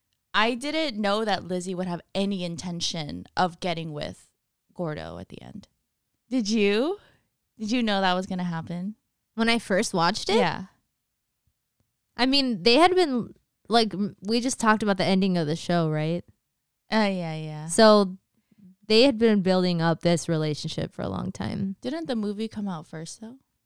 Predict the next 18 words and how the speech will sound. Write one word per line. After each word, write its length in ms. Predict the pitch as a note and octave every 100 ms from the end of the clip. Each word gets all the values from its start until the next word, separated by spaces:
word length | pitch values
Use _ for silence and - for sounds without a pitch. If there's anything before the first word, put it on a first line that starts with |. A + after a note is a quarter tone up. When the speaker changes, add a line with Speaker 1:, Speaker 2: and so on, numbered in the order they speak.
| _
Speaker 2:
I 80 | A#3+
don't 140 | C4+
know, 100 | C4
but, 180 | A#3 A3+
like, 320 | G#3+ G3+ F3+
there's 300 | F3+ A3+ A3+
a 80 | A3
lot 180 | G3 F#3+
of 80 | E3+
episodes 500 | F3 F#3+ - F#3 E3
where 80 | F3
they 80 | F3
have 180 | F3
moments 400 | D#3+ D#3 D#3+ D#3+
like 160 | - -
that. 200 | - C2 - _ _ _
Speaker 1:
Mm, 580 | A#3+ B3 A#3+ A3 G3+ F#3 G3 -
okay. 460 | A#3+ A#3+ G3 E3+